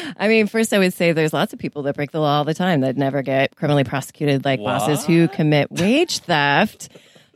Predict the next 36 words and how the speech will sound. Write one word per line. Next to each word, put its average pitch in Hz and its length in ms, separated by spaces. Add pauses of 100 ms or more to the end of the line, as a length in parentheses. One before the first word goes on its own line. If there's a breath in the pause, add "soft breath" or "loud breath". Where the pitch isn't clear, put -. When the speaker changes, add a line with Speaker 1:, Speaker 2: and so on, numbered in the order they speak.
Speaker 1:
You 180 100
know, 160 160
the 165 160
amount 165 240
of 156 80
money 160 220
that's 151 200
stolen 156 260
through 156 160
wage 147 280
theft 139 300
is 135 280
eight 160 140
times 143 320
the 147 100
amount 131 400
of, 127 420 (520)
uh, - 400 (680)
shoplifting, 147 680
robbery, 135 480
burglary, 139 640
and 180 200
car 190 200
theft 131 320
all 147 120
put - 160
together. 147 440
But 131 240 (120)
wage, 147 680
uh, 131 260
yeah, 143 160
that's - 220
just 160 180
never 156 200
prosecuted. 123 640
So, 160 220